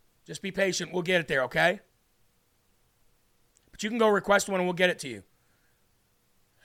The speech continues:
And we'll get you a good one, too. Bush Lat says, "Jeremy, which version do you use?" Well, now I only use the King James Version.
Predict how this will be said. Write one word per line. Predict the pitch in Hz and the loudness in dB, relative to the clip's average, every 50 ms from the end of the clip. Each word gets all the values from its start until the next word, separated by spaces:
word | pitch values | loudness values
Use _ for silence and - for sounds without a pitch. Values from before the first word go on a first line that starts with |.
| - _ - | -14 _ -2
And | 202 214 | 0 0
we'll | 220 220 | 0 0
get | 208 254 254 - | -2 -4 -2 -2
you | 233 | -2
a | 208 | -2
good | 175 156 214 214 202 | 2 2 2 2 2
one, | 185 156 131 127 | 0 -4 -4 -4
too. | - 175 151 120 95 - _ _ _ _ _ _ _ _ _ _ _ _ _ _ _ _ _ _ _ _ _ _ _ _ _ _ _ _ _ _ _ - | -4 -4 -4 -6 -6 -12 _ _ _ _ _ _ _ _ _ _ _ _ _ _ _ _ _ _ _ _ _ _ _ _ _ _ _ _ _ _ _ -10
Bush | 143 151 226 247 247 - 196 | 4 6 6 8 8 4 4
Lat | 208 214 226 214 - | 4 4 4 4 4
says, | - 220 196 170 | -2 -6 -6 -6
"Jeremy, | 131 147 208 226 240 220 196 | -4 -2 -2 -2 0 0 2
which | 190 220 220 - | 2 2 0 0
version | 175 208 214 220 185 196 202 | 0 0 2 2 0 -2 -4
do | 185 196 | -4 -2
you | 196 196 | -2 -2
use?" | 190 190 214 202 156 165 | -2 -2 -2 -4 -4 -4
Well, | 185 185 | -2 0
now | 180 190 208 226 220 | 2 4 6 6 6
I | 214 202 | 6 4
only | 196 196 196 190 185 | 4 2 0 -2 -2
use | 185 190 190 165 | -2 -4 -4 -6
the | - 165 | -8 -8
King | - 185 180 170 | -6 -6 -6 -4
James | 147 170 170 170 165 147 | -2 -2 -2 -2 -2 -4
Version. | 143 135 123 117 98 110 98 90 | -4 -4 -4 -4 -6 -10 -14 -16